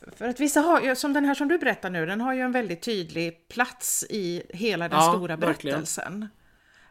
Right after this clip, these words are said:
Speaker 1: Eh, och, och, så att även om den, om det är en, en väldigt, eh,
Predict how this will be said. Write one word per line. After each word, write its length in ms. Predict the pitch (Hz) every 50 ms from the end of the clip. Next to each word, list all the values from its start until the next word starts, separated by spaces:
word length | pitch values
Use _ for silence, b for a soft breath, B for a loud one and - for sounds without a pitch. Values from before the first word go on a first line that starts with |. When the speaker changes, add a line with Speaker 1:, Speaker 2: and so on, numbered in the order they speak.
| b
Speaker 1:
Eh, 480 | - - 208 202 196 190 185 185 180 180
och, 640 | 180 - - - - - 147 127 - - 214 196 - -
och, 80 | 196
så 100 | - 240
att 100 | 220 220
även 320 | - 240 233 208 196 226 247
om 140 | 269 277
den, 240 | 262 269 262 254 -
om 160 | - 240 247
det 80 | 247 254
är 220 | 240 220 196 190 196
en, 120 | 202 202
en 200 | - 214 214 202
väldigt, 460 | 196 214 202 175 175 170 - _ -
eh, 320 | 185 185 180 175 175 175